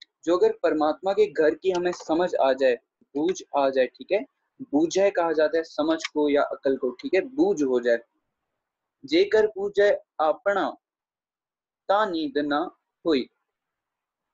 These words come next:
जो अगर परमात्मा के घर की समझ आ जाए, बूझ आ जाए, तो नींद नहीं आती, ठीक है। नींद ना आने का मतलब कि इंसान जाग जाता है उस परमात्मा की बंदगी करने के लिए।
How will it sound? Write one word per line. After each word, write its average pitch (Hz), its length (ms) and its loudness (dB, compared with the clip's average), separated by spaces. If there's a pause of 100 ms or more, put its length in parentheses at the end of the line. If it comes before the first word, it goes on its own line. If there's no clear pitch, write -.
(520)
जो 165 140 2
अगर 214 140 4
परमात्मा 165 580 -2
के 208 140 -2
घर 170 200 0
की 151 140 -8
समझ 170 420 -2
आ 143 140 2
जाए, 139 200 -2
बूझ 165 420 -4
आ 135 100 0
जाए, 135 240 -2 (680)
तो 226 180 2 (200)
नींद 175 440 0
नहीं 175 340 0
आती, 269 320 0
ठीक 143 240 -6
है। 190 80 2
नींद 170 340 2
ना 180 160 -2
आने 160 360 -2
का 175 140 0
मतलब 151 380 -2 (280)
कि - 160 -4
इंसान 165 500 -2
जाग 156 400 0
जाता 151 280 -2
है 170 80 -2
उस 160 240 -4
परमात्मा 147 500 -2
की 190 180 -12
बंदगी 185 440 -2
करने 131 320 0
के 123 100 -10
लिए। 117 140 -2